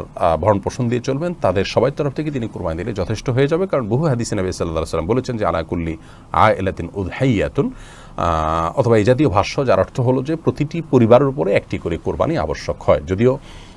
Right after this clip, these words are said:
ইমাম আজম, ইমাম আবু হানিফা রাহিমাহুল্লাহ সহ অন্যান্য ইমামদের মত হলো এক্ষেত্রে যে না, প্রত্যেক সামর্থ্যবান ব্যক্তি তার তরফ থেকে কোরবানি দিতে হবে, যার কাছে জাকাত দেয়ার মতো সম্পদ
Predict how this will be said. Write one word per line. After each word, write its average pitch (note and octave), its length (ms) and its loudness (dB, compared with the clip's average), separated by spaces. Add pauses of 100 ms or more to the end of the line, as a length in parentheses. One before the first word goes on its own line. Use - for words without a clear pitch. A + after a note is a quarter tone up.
ইমাম C#3+ 280 2
আজম, E2+ 360 0
ইমাম D#2+ 200 -4
আবু - 160 -2
হানিফা G#2+ 260 -2
রাহিমাহুল্লাহ A2 420 0
সহ C#3 200 -2
অন্যান্য G#2+ 240 -2
ইমামদের B2+ 360 2
মত G2+ 200 4
হলো C3+ 260 6 (320)
এক্ষেত্রে B2 520 2
যে F2+ 160 -4
না, D2+ 260 -2 (100)
প্রত্যেক - 380 -4
সামর্থ্যবান F2+ 720 -2
ব্যক্তি E3 460 -4
তার A2+ 180 4 (100)
তরফ A#2 220 4
থেকে E3+ 280 -4
কোরবানি F2 360 0
দিতে G#2 220 -2
হবে, C3+ 260 0 (400)
যার A#2+ 180 8
কাছে C#3+ 280 0
জাকাত B2+ 480 2 (160)
দেয়ার A2+ 280 6
মতো D3 220 -2
সম্পদ G2+ 460 2